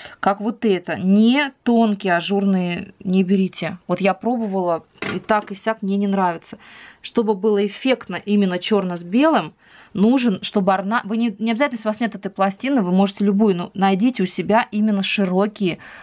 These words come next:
орнаменты, не тонкими линиями, а именно вот такими широкими. Тогда вы сами поймёте, что да, будет смотреться. Поверьте, я вот пробовала разные, красивые, у меня там есть всякие ажурные,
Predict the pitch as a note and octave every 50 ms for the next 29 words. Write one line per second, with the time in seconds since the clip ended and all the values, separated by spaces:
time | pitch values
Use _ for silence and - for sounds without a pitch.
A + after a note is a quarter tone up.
0 | - - - - F3+ F#3+ F#3+ F#3+ G3 G#3+ A#3 A#3 G#3+ G3+ G3 - E3 E3 F3 -
1 | - F#3 F#3+ G3+ G#3+ G#3+ G#3 - _ - B3 A3+ G3+ F#3 - F#3 E3 D#3+ D3+ D3
2 | D3+ D3 C#3+ C#3+ C#3+ D3 D3 - - - D3+ E3 F#3 A3 C4 C4+ B3+ G#3+ G3 -
3 | - F3+ F3 - - G#3 A3 A3+ A3 G#3+ - - - - - - - - - A3
4 | A3+ G#3 G3+ - E3+ D#3+ - - F3 F3+ F3+ A3+ C4 D4+ - - - F3+ G3+ A3
5 | A3 - - - - A#3+ G#3 F#3+ F3 - F3+ F3+ G3 A#3 D4+ - - A3+ - -
6 | _ - F#3 F3+ F3+ E3+ D3+ D3 - _ _ _ _ _ _ _ - - A3+ E3+
7 | D#3 G3+ G3+ F#3 D#3+ D3 - _ _ _ G3 G3+ G3+ - - G3+ F#3+ F#3+ F#3+ A3
8 | F#3+ F3 E3 - - - - - - _ - - - _ - F#3+ A3 A#3 A3+ F#3+
9 | - - E3 F3 F3 F3 _ - A#3 C4 B3+ G#3+ G#3+ G3+ G3 F3+ F3+ G3+ A3 A#3
10 | A3+ G#3+ F#3+ F#3 F#3 F3 D#3+ D#3 - _ _ _ _ _ _ _ - G3+ G3+ A3+
11 | A3 - - A#3 A#3 A3 G#3 G3+ G3 G3+ G3 G3 G3 F#3 F#3 F#3 G3+ G3+ G3 -
12 | - G#3+ G3 F#3+ - F#3+ F3+ F3+ E3+ F#3 A#3+ C4 C4+ B3+ A#3+ A3+ G#3 G#3